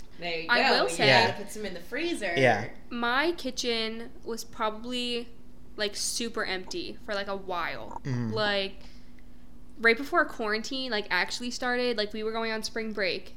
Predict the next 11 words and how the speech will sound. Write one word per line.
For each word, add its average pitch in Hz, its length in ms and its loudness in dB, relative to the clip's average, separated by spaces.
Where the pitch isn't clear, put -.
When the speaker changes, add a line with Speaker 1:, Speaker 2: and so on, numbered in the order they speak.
Speaker 2:
and 196 560 -2
that 208 80 0
was 208 100 -2
before, 202 600 -2
you 196 100 -6
know, 175 240 -6
Speaker 3:
Yeah. 117 240 2
Speaker 2:
the 208 120 -2
world 175 260 -4
ended. 202 380 -6
Speaker 3:
Yeah. 123 280 -2